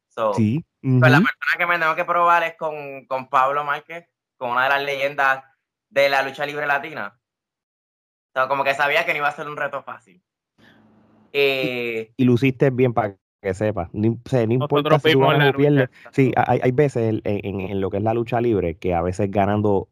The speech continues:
Speaker 2: a veces perdiendo ganan. Y, y, y, y realmente una leyenda como él, no, no te, no te vimos como que, eh, este luchador sin experiencia como tal, se vio que tú puedes estar en nivel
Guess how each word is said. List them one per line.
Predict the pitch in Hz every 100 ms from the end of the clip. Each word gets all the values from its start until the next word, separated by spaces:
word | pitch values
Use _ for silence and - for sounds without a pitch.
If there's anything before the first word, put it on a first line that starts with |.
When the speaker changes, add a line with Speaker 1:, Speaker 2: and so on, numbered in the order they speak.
| _
Speaker 2:
a | 95
veces | 92 95 113
perdiendo | - 107 101 104 107 113 104
ganan. | 101 113 104 87 85 _ _ _
Y, | - 101 95 95
y, | 101 98 98 95 95
y, | 104 101 107
y | 101
realmente | 104 107 117 127 - 113 104
una | - 104 110
leyenda | 117 120 120 117
como | 117 110 107 113
él, | 120 117 - _
no, | - 110 117 113 -
no | 113 113
te, | 113 120
no | 117 117
te | 113 131
vimos | 131 135 123
como | 123 117 110
que, | 104 104 95 - - -
eh, | - 104
este | 104 101 131
luchador | 127 127 117 120 123 - _
sin | - - 113 107 101 101
experiencia | 95 - - 104 101 107 113 131 120
como | 123 117 110
tal, | 120
se | 120 - 101
vio | 104 127
que | 120
tú | 104
puedes | 101 110 117
estar | 120 117
en | 113
nivel | 110 104 110 117